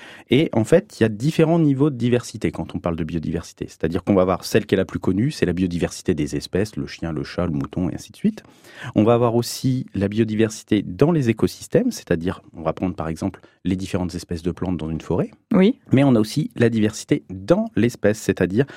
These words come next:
Speaker 1: les organes, les tissus, les cellules, les choses comme ça. Donc,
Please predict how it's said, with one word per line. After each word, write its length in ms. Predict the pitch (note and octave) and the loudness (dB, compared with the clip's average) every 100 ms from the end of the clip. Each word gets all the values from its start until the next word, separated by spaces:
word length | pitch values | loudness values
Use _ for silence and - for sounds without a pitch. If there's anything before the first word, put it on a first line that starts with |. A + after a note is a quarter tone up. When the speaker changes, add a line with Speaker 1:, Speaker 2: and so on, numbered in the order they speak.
| - - - | -20 -20 -2
Speaker 1:
les 240 | G2 G#2 G#2 | 0 2 0
organes, 480 | F2 F2+ F#2+ G#2 | -2 -2 -2 0
les 80 | F#2 | -2
tissus, 340 | F2+ - - B2 | -6 -14 -6 -4
les 100 | - | -2
cellules, 300 | F#2 A2+ B2 | -4 -2 -2
les 80 | |
choses 180 | - G2 | -2 -4
comme 160 | - G2 | -2 -4
ça. 160 | - | -4
Donc, 180 | C#2+ D#2+ | -6 -8